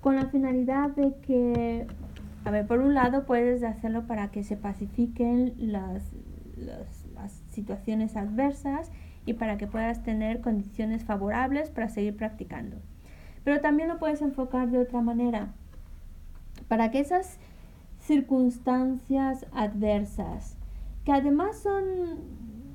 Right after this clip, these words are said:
adventicias que van sucediendo a veces, a veces no suceden,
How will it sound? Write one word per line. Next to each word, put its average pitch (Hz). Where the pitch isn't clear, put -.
adventicias 247
que 233
van 277
sucediendo 277
a 269
veces, 285
a 262
veces 262
no 262
suceden, 262